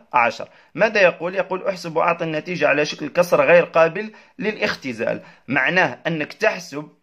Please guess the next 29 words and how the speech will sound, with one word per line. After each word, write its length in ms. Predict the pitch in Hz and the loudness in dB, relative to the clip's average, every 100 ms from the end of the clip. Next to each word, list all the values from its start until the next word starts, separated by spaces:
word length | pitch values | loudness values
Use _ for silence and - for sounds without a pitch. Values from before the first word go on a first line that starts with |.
| _ | _
ثم 200 | 185 196 | -10 -6
عندما 460 | 180 175 165 170 165 | -4 -2 2 2 2
تجد 360 | 170 170 156 139 | -2 -4 -4 -6
الكسر 440 | 131 175 170 147 | -2 0 2 0
النهائي 520 | 147 143 135 131 - | 0 -2 0 0 0
النتيجة 600 | 123 156 165 170 143 175 - | -2 -2 -2 -6 -4 -6 -2
تقوم 320 | 202 214 220 | -2 2 2
باختزالها. 680 | 185 175 135 117 117 110 101 - - - - | 0 -4 -8 -2 -2 -2 -8 -8 -18 -6 -2
أعطانا 500 | 135 196 202 190 175 | 2 4 2 0 -4
أمثلة 320 | 175 151 143 | -6 -2 -2
أ 360 | 135 156 202 - | 0 4 4 2
وبي 540 | 160 160 139 190 - | -2 -2 -2 -10 -8
وسي 440 | 175 175 175 208 214 | -4 -4 -4 -10 -4
ودي، 400 | 185 175 127 110 - _ | 2 2 2 -8 -12 _
هي 180 | 165 214 | 0 2
نفس 260 | 247 - | 2 0
الأمثلة. 520 | 180 - 143 123 127 143 | -2 0 -2 0 0 2
نحن 220 | 175 175 | 2 2
نقوم 400 | 180 175 180 160 | 0 2 2 2
بحل 300 | 151 175 175 | 0 0 -2
المثالين 640 | 165 165 170 170 165 139 - | -4 -2 4 4 4 -2 2
أ 80 | 185 | 4
وبي 500 | 180 170 165 240 233 _ _ | 4 2 -2 -8 -10 _ _
يكفي 460 | - 190 - - - _ - | 0 0 0 -8 -20 _ -12
دون 280 | 131 196 214 | -2 0 0
إطالة. 540 | 202 190 143 113 - - _ _ _ _ _ _ _ - _ | 0 0 0 0 -2 -16 _ _ _ _ _ _ _ -20 _
ما 240 | - 160 190 | -4 2 2
هو 240 | 202 185 | 4 2
أ؟ 360 | - 113 - | 2 -2 -12